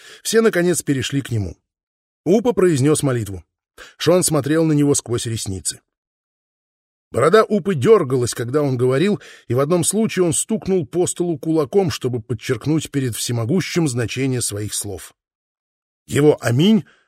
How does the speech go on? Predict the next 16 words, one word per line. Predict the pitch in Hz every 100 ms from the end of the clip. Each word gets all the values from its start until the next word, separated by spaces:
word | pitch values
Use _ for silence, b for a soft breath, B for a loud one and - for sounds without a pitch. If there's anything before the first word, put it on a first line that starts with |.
| b
прозвучало | - 95 123 170 160 139
так | 175 151
громогласно, | 110 127 120 92 185 175 165
что | 147 -
Шон | 110 156 156
едва | 127 117 143
сдержался, | 104 110 92 147 156 147
чтобы | - 113 117
не | 113
зааплодировать. | 110 104 110 92 85 76 - - _ _ _ _ _ _
Упа | - 208 202
утомленно | 156 147 131 147 147 135
сел. | - 98 73 _ _ _ _ _ _ _ _ _ _
«Аминь», — | - 240 143 123 - -
сказала | - 139 139 135
Ума | - 247 262